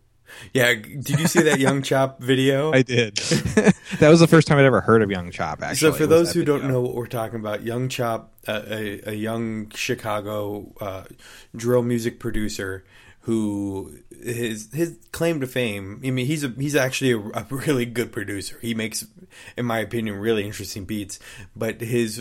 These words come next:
Speaker 1: his, we're gonna t-, put, stick a pin in Mos Def for now. Um, his claim to fame was he was one of the early producers that worked with a young Mister Chief Keef, which, if you've listened to the podcast in the past, you know I
Speaker 2: We hate Chief Keef.
Speaker 1: I cannot stand this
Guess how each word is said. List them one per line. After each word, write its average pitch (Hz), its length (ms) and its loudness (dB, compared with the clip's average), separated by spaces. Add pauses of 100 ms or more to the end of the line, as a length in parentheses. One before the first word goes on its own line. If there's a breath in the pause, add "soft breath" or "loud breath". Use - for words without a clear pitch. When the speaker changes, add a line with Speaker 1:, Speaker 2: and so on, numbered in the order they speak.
Speaker 1:
his, 110 680 -6
we're 127 100 -4
gonna 127 140 -2
t-, - 120 -12 (140)
put, - 180 -12
stick 139 240 -2
a 123 40 -2
pin 117 200 -4
in 98 100 -6
Mos 95 220 -6
Def 92 180 -4
for 101 140 -4
now. 87 280 -6 (500 loud breath)
Um, 87 500 -6 (760)
his 110 500 0
claim 135 240 2
to 123 60 0
fame 117 320 0
was 104 360 0
he 117 280 2
was 110 200 -2
one 107 200 -2
of 101 40 -4
the 110 140 -4
early 104 240 2
producers 101 600 0
that 107 120 -2
worked 95 240 -4
with 92 220 -6 (400 loud breath)
a 104 120 0
young 101 300 2
Mister 90 240 -4
Chief - 440 -6
Keef, - 500 -4 (500 loud breath)
which, - 380 -2
if 98 140 -2
you've 104 160 0
listened 107 340 0
to 101 60 -2
the 92 100 -4
podcast 92 640 -2
in 90 60 -8
the 87 60 -8
past, 92 480 -4
you 98 180 -2
know 92 260 0
I 87 240 -4
Speaker 2:
We 104 160 -4
hate 101 220 -2
Chief 92 260 -2
Keef. - 220 -6
Speaker 1:
I - 80 -4
cannot 92 640 -4
stand 92 720 -2
this - 240 -6